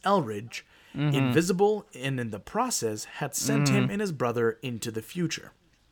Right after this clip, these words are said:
Speaker 2: Of course.
Speaker 1: The brothers <laughs>
Speaker 2: Yep.
Speaker 1: The brothers would arrive at Montauk's Camp Hero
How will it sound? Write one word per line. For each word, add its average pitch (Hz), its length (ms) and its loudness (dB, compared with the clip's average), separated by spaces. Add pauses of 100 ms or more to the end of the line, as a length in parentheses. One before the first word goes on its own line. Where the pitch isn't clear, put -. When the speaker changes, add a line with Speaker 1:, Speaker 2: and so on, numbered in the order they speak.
Speaker 2:
Of - 100 -16
course. - 480 0 (200)
Speaker 1:
The 139 200 2
brothers 185 600 0 (360)
<laughs> - 320 -20
Speaker 2:
Yep. 165 360 4 (960)
Speaker 1:
The - 100 -2
brothers 226 580 6
would 156 220 2
arrive 123 600 2
at 131 100 -2
Montauk's 175 720 -2
Camp 123 320 -2
Hero 123 480 2